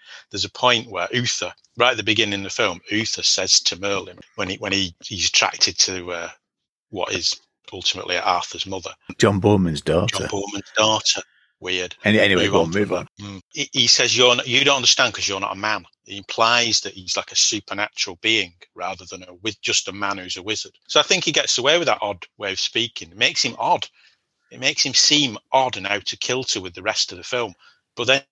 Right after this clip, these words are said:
Speaker 1: he is odd and out of kilter with the rest of the film, 'cause he's, he's a, what is he? Well, I don't, it doesn't really, you're not really told what he is, but is he a spirit? Is he some kind of, well, we don't know. But the biggest,
Speaker 2: Yeah.
Speaker 1: the biggest accent criminal has to be Arthur.
Speaker 2: Yeah, Nigel
Speaker 1: 'Cause he
Speaker 2: Terry's
Speaker 1: starts,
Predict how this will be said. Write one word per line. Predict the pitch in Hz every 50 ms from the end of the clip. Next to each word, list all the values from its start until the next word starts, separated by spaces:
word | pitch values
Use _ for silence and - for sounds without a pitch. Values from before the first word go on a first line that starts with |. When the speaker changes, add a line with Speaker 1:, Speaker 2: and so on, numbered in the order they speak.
| _
Speaker 1:
he | 143 139 139 156
is | 170 156 156
odd | 127 117 101 98
and | 98
out | 95 95 -
of | -
kilter | - - 98 92 87 - -
with | 95 87
the | 92
rest | 95 90 - - - -
of | 92
the | -
film, | - 95 85 - - _
'cause | - 101 95
he's, | 107 107 104 98 - -
he's | - 110 98 -
a, | 107 101 98 - - _ _ _ _ _ _ _
what | 117 113
is | 131 135 -
he? | 120 95 -
Well, | 113 110
I |
don't, | 123 160 135 123
it | 135 -
doesn't | - 110 92
really, | 85 87 98
you're | 107 117
not | 113 95
really | 92 87
told | - - - 107 117 123 104
what | 95 92 95
he | 92 90
is, | - - - - - - _ _ _ _ _ _ _ _ _ _ _
but | - 107
is | 98 -
he | -
a | 87
spirit? | - - - - - 123 127 139 135 135 - -
Is | 117 95 -
he | 98 92 90 90 90 87 85 - _ _ _ _ _ _ _ -
some | - 98 92 -
kind | - - 98 92 90
of, | 90 92 92 - - _ _ _
well, | - - - _
we | _ -
don't | - 95 95
know. | 104 123 135 117 _ _ _ _ _ _ _ _ _ - - -
But | 143
the | 139
biggest, | 139 202 214 175 120 - -
Speaker 2:
Yeah. |
Speaker 1:
the | -
biggest | 120 135 127 127 - -
accent | 131 147 - - - - 110 - -
criminal | - - 95 95 92 80 92 -
has | - 107 - -
to | - 87
be | 90 98
Arthur. | 107 120 117 107 - - 101 - _ _ _ _ _ _ _ _ _ _ _ _ _ _
Speaker 2:
Yeah, | - 104 98 107 110
Nigel | 104 104 110 110 - 104 92
Speaker 1:
'Cause | - - - 107
he | 120
Speaker 2:
Terry's | 113 - -
Speaker 1:
starts, | - 156 156 143 - - -